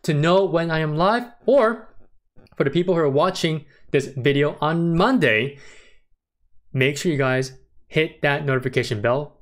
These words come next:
to know when this video has been uploaded, since this is a private technical analysis video on Sunday, which turns into a public technical analysis video on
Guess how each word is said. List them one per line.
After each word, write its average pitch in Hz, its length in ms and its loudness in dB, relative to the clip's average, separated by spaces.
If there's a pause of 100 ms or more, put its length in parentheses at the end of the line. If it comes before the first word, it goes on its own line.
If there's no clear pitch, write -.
to - 160 -6
know 131 440 0
when 135 360 -2
this 127 380 -2 (140)
video 117 340 0
has 107 420 -4
been - 280 -6 (120)
uploaded, 104 640 -2
since 190 460 -2 (240)
this 120 180 -2
is 139 220 0
a 117 140 -2 (120)
private 165 760 0 (560)
technical 151 460 -2
analysis 131 400 -2
video 107 360 -2
on 120 140 -2
Sunday, 131 580 0 (200)
which 113 200 -4
turns 143 260 0
into 175 320 0
a 127 160 -2
public 156 680 -2 (460)
technical 135 420 -2
analysis 110 480 -4
video 104 640 -4
on 107 340 -4